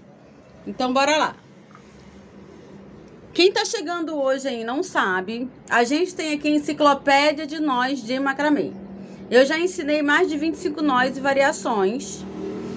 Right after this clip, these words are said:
E temos também a Enciclopédia de Padrões de Macramê, que também já estamos na aula vinte e cinco, se eu não me engano.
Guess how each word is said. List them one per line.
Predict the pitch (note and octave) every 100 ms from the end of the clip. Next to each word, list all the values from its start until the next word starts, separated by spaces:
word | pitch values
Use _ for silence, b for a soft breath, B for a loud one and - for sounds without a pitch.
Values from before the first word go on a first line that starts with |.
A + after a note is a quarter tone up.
| -
E | D4
temos | D4+ F4 E4+ F#4
também | F#4+ F4 D#4 D4+
a | E4
Enciclopédia | E4 E4 D#4 D4+ D4 D4 D4
de |
Padrões | D4+ D#4 D4+ B3+ A3+ A3+
de | A#3
Macramê, | A#3 A#3 C#4 C#4+ A#3
que | A#3
também | - B3 A#3
já | B3+ C4+
estamos | B3+ B3 B3 B3
na | A#3+
aula | B3 B3
vinte | B3 D4
e | D#4+
cinco, | - C#4 C4
se | -
eu | B3
não | B3+
me | C#4
engano. | B3 D#3+ B2+